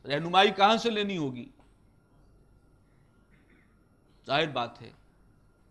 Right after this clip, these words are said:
उसवा रसूल, सीरत रसूल, सुन्नत रसूल सल्लल्लाहु अलैहि वसल्लम।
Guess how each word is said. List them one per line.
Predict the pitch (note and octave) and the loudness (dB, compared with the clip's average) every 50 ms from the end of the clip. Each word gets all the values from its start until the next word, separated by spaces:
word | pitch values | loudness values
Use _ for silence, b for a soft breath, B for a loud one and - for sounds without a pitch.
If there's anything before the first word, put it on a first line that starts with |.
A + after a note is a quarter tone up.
| _ _ - - - - | _ _ -20 -18 -8 -6
उसवा | E3+ E3+ - - E3+ D#3 C#3+ | -6 -6 -4 -4 -2 -2 0
रसूल, | C3 B2+ A#2 - - F3+ G#3 A#3 A#3 A#3 - - - - - - _ _ _ _ _ _ _ _ _ - - - | 0 -2 -4 -4 -4 -4 -2 -2 -4 -6 -12 -18 -20 -20 -20 -20 _ _ _ _ _ _ _ _ _ -20 -20 -16
सीरत | - - G#3 A3 G#3 F3+ - - | -8 -4 -2 0 0 0 0 -2
रसूल, | C#3+ C3+ B2+ B2+ - C#3 D3 D3+ D#3 D3+ | -4 -6 -6 -8 -8 -8 -6 -6 -6 -6
सुन्नत | - F3 E3 D#3+ C#3 - - | -8 -8 -8 -8 -8 -10 -10
रसूल | B2 B2 A#2+ - C#3+ C#3+ | -12 -14 -12 -12 -12 -12
सल्लल्लाहु | C3 - A#2 A#2 A#2 A#2 A#2+ A#2+ A2+ | -12 -14 -14 -14 -12 -10 -10 -10 -10
अलैहि | A#2 - | -12 -16
वसल्लम। | - - - - - | -20 -20 -20 -20 -20